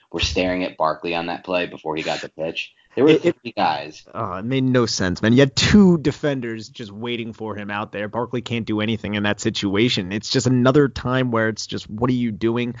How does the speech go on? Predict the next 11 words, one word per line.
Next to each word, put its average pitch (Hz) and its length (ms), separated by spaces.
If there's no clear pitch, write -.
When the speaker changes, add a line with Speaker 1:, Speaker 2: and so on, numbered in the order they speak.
Speaker 2:
Are 113 60
you 120 120
out, 123 240
are 139 60
you 139 100
outsmarting 143 640
yourself? 143 380
Are 117 40
you 113 260
really, 127 400
like, 113 260